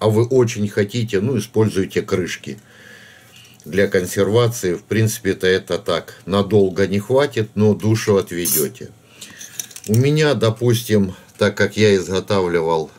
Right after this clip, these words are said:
э, всевозможные вертушки, имеются вот такие разные лепестки. Лепестки могут быть как лонг, как вот капля, или же вот как я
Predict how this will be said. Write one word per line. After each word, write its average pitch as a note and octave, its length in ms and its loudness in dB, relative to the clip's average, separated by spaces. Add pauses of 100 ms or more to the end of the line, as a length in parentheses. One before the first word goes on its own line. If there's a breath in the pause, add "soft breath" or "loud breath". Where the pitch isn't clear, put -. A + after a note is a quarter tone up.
(200)
э, D2 540 -12
всевозможные F#2+ 800 0
вертушки, G2+ 680 -2
имеются G2 500 0
вот G2+ 220 0
такие F2+ 480 -4 (440 loud breath)
разные F#2 520 -2
лепестки. E2+ 640 -6
Лепестки A#2+ 560 -4
могут G2 380 2
быть D#2 320 -6 (400 loud breath)
как B2+ 260 0
лонг, B2+ 560 2 (500 loud breath)
как A#2 280 0
вот A#2+ 260 2
капля, G2 720 0
или B2+ 300 2
же F#2 180 0
вот G2+ 260 2
как F2 300 -2
я F#2+ 260 0